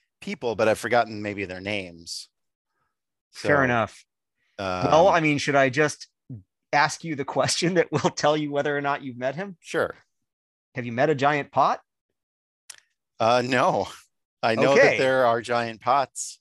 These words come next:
Speaker 2: There are giant pots, and one of them is named
Speaker 1: Um,
Speaker 2: Alexander.
Speaker 1: with arms and legs. Uh,
Speaker 2: Yep, he has arms and legs.
Speaker 1: I've seen one of them as an enemy now, uh,
Speaker 2: Oh, you
Speaker 1: past,
Speaker 2: have?
Speaker 1: a bit past Margit. Uh, but,
Speaker 2: Yeah,
Speaker 1: um,
Speaker 2: I had learned that there are, in fact, enemies that are giant pots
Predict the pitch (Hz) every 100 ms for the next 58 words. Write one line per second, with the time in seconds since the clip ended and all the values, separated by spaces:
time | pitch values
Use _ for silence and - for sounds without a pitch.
0 | - 131 135 165 170 170 151 - 151 -
1 | 120 120 123 123 113 113 110 107 107 104
2 | 107 101 95 _ - 110 104 104 113 117
3 | 110 104 123 104 92 - - 101 92 90
4 | 90 110 120 123 131 127 131 120 123 117
5 | 101 - - - 113 107 151 147 135 165
6 | 143 123 110 104 101 110 143 127 98 90
7 | 92 _ 113 92 82 85 95 - 98 92
8 | 90 - 135 131 135 104 113 110 107 90
9 | - 101 104 92 - _ 107 92 90 87
10 | - 92 87 - 131 127 117 113 131 139
11 | 131 156 147 117 120 110 110 110 117 107
12 | 104 110 104 104 104 107 107 104 104 -
13 | 107 101 -